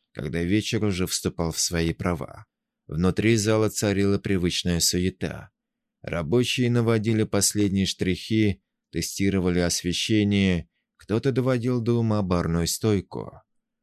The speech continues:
Звук инструментов перемежался с приглушенными разговорами сотрудников – в воздухе пахло свежей мебелью и краской.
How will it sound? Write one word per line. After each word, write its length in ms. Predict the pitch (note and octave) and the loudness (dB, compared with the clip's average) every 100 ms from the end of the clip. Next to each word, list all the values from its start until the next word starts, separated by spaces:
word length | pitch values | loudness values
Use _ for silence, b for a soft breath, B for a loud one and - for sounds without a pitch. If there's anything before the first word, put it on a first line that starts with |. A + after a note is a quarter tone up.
| _ - | _ -10
Звук 500 | D#2+ D#2 E2 G#2 A2+ | -4 -2 2 2 2
инструментов 720 | B2+ - A#2+ A#2+ A#2+ A2 A2+ | 0 -2 -2 0 0 -2 -6
перемежался 840 | - A2+ A2 A2 F#2+ G#2 G2+ - | -4 -2 0 0 2 2 2 -2
с 60 | G#2 | -6
приглушенными 800 | - G2 G2+ G2+ - G2 F#2+ F#2 | -2 2 2 2 0 2 2 2
разговорами 760 | F2 E2+ F#2 F2 F#2 F2+ F2+ | 0 0 0 0 0 2 0
сотрудников – 920 | E2+ F#2+ F2 G#2+ A2 A2 G#2 A2 G2 - _ _ _ | -2 -4 -4 -2 0 0 0 0 0 -6 _ _ _
в 120 | - G#2+ | -14 -2
воздухе 520 | F#2 G#2+ G#2 - G#2+ | 2 2 0 -2 -4
пахло 400 | - F#2+ - G2+ | -2 -2 -2 -2
свежей 500 | - F2+ F#2 E2+ F2 | -2 0 0 0 0
мебелью 580 | F2 F#2+ F#2 F#2 F2 E2 | 2 2 2 2 2 0
и 40 | |
краской. 680 | - G2+ F#2+ - - - | 0 -2 -2 -4 -8 -20